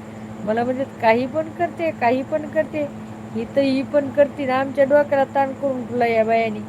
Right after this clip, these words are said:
सगळेजण मला असे म्हणत, म्हणजे असे मनात म्हणत असते, कारण की ना, मी सांगते ना का, "मी करा,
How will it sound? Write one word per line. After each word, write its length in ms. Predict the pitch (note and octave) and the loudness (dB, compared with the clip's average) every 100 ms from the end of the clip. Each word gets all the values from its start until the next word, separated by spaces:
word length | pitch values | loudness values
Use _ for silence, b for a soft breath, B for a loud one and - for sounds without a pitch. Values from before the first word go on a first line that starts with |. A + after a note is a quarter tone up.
| - - - - - - - | -12 -14 -14 -14 -14 -12 2
सगळेजण 520 | D4 C#4+ C#4+ C#4+ C4+ | 4 4 2 2 2
मला 180 | B3+ A#3+ | 2 2
असे 260 | A#3+ A#3+ A3+ | 2 -2 -4
म्हणत, 260 | A#3+ B3+ A#3+ - | -4 -6 -6 -12
म्हणजे 200 | A#3 A3 | -6 0
असे 240 | A3 G#3+ G#3+ | 2 0 -4
मनात 320 | G#3 A3+ B3+ - | -4 -2 -2 -4
म्हणत 340 | A3 A3+ A#3+ A#3+ | -6 -4 -2 0
असते, 260 | A3 A3 | 0 -2
कारण 280 | G3+ A3 A3 | -6 -2 -2
की 120 | G#3+ | -4
ना, 100 | A3 B3+ - - - - - G#3 | -6 -8 -12 -14 -14 -14 -14 -6
मी 160 | A#3+ | -4
सांगते 500 | A#3 C#4 C4+ C4+ C#4+ | 2 4 4 0 0
ना 60 | A3+ | 0
का, 160 | G3+ F#3 | -2 -4
"मी 220 | G3 A3 | -2 -2
करा, 340 | - F3 E3 | -2 -2 -2